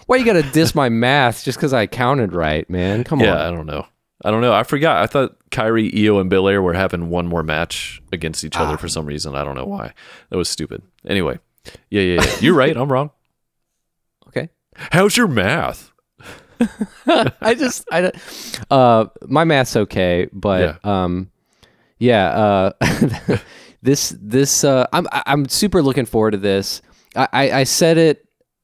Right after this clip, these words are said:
Speaker 1: I've said it before, but N X T, like, multi-person matches are an art form at this point that,
Speaker 2: Yeah.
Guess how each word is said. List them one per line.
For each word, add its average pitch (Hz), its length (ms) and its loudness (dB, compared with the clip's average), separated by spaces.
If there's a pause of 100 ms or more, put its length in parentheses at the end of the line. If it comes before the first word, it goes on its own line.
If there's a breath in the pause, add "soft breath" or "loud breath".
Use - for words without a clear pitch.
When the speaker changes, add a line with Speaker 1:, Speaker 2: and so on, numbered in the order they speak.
(280)
Speaker 1:
I've 113 180 -2
said 156 180 2
it 123 80 -2
before, 117 320 0
but 110 160 0
N 135 100 2
X 156 220 0
T, 127 180 2
like, 98 220 0
multi-person 101 840 0
matches 95 500 -2
are 92 300 -2
an 95 220 -2
art 92 160 -4
form 107 300 0
at 101 80 -2
this 104 160 -4
point 98 380 -2
that, 87 200 -2
Speaker 2:
Yeah. 78 280 -4